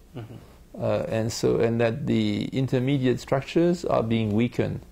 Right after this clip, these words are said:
Speaker 2: by those two trends. Uh,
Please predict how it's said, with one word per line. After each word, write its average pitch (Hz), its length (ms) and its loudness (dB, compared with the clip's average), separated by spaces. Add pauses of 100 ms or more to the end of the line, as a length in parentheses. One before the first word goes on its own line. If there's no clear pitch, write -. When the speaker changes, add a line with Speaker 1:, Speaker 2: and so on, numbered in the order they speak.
(460)
Speaker 2:
by 107 200 2
those 104 280 2
two - 180 -2
trends. - 720 -6
Uh, 104 640 -2